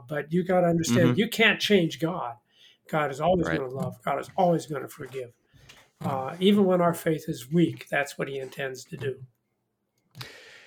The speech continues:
Speaker 2: Lord, keep us humble,
Speaker 1: Yeah.
Speaker 2: right?
Speaker 1: Yeah.
Speaker 2: Keep us steadfast in the faith. Um, and, and, and Lord, sometimes you have to separate us.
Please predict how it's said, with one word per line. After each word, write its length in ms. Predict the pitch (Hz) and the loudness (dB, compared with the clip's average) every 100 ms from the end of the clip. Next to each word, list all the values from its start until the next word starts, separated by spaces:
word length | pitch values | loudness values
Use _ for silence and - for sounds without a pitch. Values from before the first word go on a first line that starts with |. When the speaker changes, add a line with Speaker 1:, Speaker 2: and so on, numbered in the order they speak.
| _ _ _ | _ _ _
Speaker 2:
Lord, 520 | - 120 123 135 135 113 - - - | 2 10 12 12 10 4 -8 -18 -2
keep 240 | 135 131 | 2 4
us 120 | 117 | 4
humble, 460 | - 107 92 73 76 80 | 4 4 4 0 -4 -8
Speaker 1:
Yeah. 200 | 143 120 - | -8 -6 2
Speaker 2:
right? 260 | 92 101 - - | 2 2 -4 -2
Speaker 1:
Yeah. 80 | |
Speaker 2:
Keep 160 | 131 123 | 2 6
us 160 | 113 - | 4 4
steadfast 720 | - 117 110 110 107 107 - | 8 8 8 6 6 6 0
in 140 | 104 | -2
the 80 | 95 | -2
faith. 520 | - 98 87 85 - - | 0 4 4 4 -2 -4
Um, 380 | 85 82 80 - | -2 0 -2 -6
and, 280 | - 98 92 | -4 -2 0
and, 360 | 95 95 92 95 | 0 2 2 0
and 180 | 104 107 | 0 6
Lord, 240 | 120 165 | 8 6
sometimes 420 | - 156 190 214 175 | 4 4 6 6 6
you 80 | |
have 180 | 160 208 | 4 4
to 100 | - | 0
separate 480 | 285 240 247 294 107 | 0 2 4 4 6
us. 300 | 85 73 - | 4 0 -8